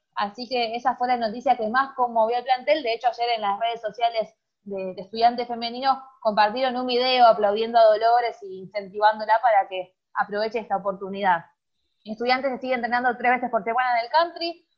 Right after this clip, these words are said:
otras veces se sigue de manera virtual. Por el momento se preparan, esperando a ver si hay alguna confirmación del torneo de transición que se jugaría en noviembre, eh, de cara al año que viene, pero ya Pablo Pastor prepara al equipo más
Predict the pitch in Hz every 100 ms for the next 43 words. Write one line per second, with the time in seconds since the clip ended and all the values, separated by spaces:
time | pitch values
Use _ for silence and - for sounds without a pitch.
0 | - 247 247 233 240 233 208 202 - 247
1 | 226 214 202 233 240 226 233 339 381 -
2 | - _ _ _ _ _ 233 226 233 247
3 | 302 294 277 240 233 226 226 226 302 339
4 | 359 339 220 226 240 262 277 285 240 233
5 | 254 285 _ _ _ _ 226 233 240 226
6 | 240 226 208 202 208 214 214 285 262 208
7 | 196 202 233 220 208 202 - 254 254 247
8 | 202 180 202 196 196 240 233 233 262 294
9 | 294 302 320 - _ _ - 190 185 190
10 | 240 247 247 269 254 277 294 339 349 277
11 | 294 320 262 269 247 254 262 233 220 277
12 | 269 226 208 226 240 226 185 - _ -
13 | 196 202 220 262 254 226 262